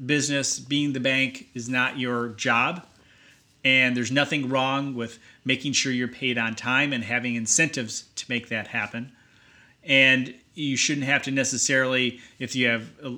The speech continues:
you know, a lot of expenses, those things don't have to be on you either. However, when you can give people different ways to approach this, uh, in other words, make it easier for them to buy from you, pricing really does play a,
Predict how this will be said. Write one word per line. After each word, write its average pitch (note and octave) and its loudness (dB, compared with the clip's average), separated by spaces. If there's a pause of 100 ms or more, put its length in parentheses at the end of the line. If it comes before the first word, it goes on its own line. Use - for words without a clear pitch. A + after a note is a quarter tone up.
you B2 -8
know, A2+ -6
a - -10
lot A2+ -2
of A2 -6
expenses, E3 2 (560)
those D3 -2
things C3 -2
don't C3 -4
have B2 -2
to C3 -6
be B2 0 (100)
on B2 0
you B2+ 0 (100)
either. B2 -4 (800)
However, C#3 4 (380)
when B2 -4
you C3 0
can C3 -4
give D3 4
people C3+ -2
different A#2+ -6
ways C3 -2
to A#2+ -6
approach G3 -2
this, A#2+ -4 (340)
uh, C3 -12 (180)
in C#3+ -4
other C3+ 2
words, B2 0
make C#3 4
it B2+ 4
easier E3 6 (360)
for - -8
them D3 2
to B2 0
buy D3 8
from B2+ 2
you, A2 0
pricing D#3 -4 (180)
really F3 -2
does A#2+ -2
play G#2 -6 (380)
a, A2+ -2